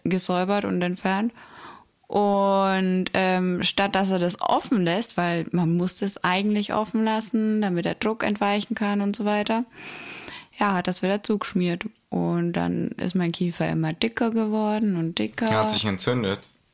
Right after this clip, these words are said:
Speaker 1: Ja, noch mehr entzündet halt.
Speaker 2: Ah,
Speaker 1: Ja.
Speaker 2: geil.
Speaker 1: Und dann mussten wir eher aus dem Urlaub heimfahren. Ja.
Speaker 2: Nice.
Speaker 1: Ja,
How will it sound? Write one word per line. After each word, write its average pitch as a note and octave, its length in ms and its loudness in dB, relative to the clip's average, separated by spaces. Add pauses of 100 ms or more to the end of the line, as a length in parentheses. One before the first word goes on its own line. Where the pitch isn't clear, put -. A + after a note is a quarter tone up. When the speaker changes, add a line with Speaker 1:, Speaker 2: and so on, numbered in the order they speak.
(280)
Speaker 1:
Ja, F#3+ 160 2
noch F3+ 140 0
mehr G#3 220 4
entzündet F#3 520 0
halt. F3+ 220 0 (140)
Speaker 2:
Ah, D3 100 0
Speaker 1:
Ja. A2+ 340 -2
Speaker 2:
geil. A2+ 320 0 (500)
Speaker 1:
Und F3 560 2
dann F3 260 2
mussten F#3 340 2
wir F#3 180 2
eher F3 300 2
aus F3+ 160 0
dem G#3+ 100 -2
Urlaub G#3 320 0
heimfahren. F3+ 580 0 (600)
Ja. G3+ 160 -2 (1040)
Speaker 2:
Nice. F#2 580 0 (460)
Speaker 1:
Ja, G#3+ 400 0